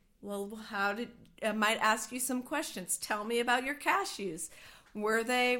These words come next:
raw? Were they roasted?" And then we can get to the root of the problem. So that's the other part of it, is you can have that whole connection with us in a more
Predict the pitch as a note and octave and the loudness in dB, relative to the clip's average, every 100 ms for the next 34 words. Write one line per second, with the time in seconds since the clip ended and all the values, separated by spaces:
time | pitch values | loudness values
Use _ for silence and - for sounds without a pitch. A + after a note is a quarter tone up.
0 | B3 C4+ C#4+ A3 F3+ F#3 F#3+ G3+ A#3+ A#3+ | 0 2 6 6 4 2 -2 0 0 0
1 | A3+ C4 C4+ C4+ F#3+ E3+ - G#3 G#3+ A3 | 2 2 2 0 -2 -2 -2 -2 0 -2
2 | A3+ A3 G#3 A#3 A3+ A3+ G#3+ A3 G#3+ G3+ | -2 -6 -6 -6 -4 -2 -2 -2 -6 -4
3 | G#3 G3 G3 G3 A3+ B3 F3+ D#3+ - G#3+ | -4 -4 -6 -4 0 0 0 -4 -2 0
4 | G#3 G3 G3 A#3 A#3 - A#3 A3 A3 A#3 | 0 -2 -4 -2 0 2 0 0 -2 -2
5 | B3 A3+ - - G3+ - - G#3 G#3 A3+ | -2 -4 -8 -8 -8 -8 -8 -10 -6 -6
6 | A3+ G#3+ G3 F3+ - - G3 G#3+ G#3 G3+ | -4 -4 -2 -4 -8 -18 -6 -2 0 -2
7 | G#3 - - _ - G#3+ G#3 G#3+ - F#3 | -6 -12 -20 _ -8 -2 -2 -2 -4 -4
8 | F3 F3+ F3+ F3 F3 - - - F#3+ F3+ | -4 -4 -2 -2 0 -2 -2 -4 -4 -4
9 | F#3 F3 F3 F3 | -2 -2 0 -2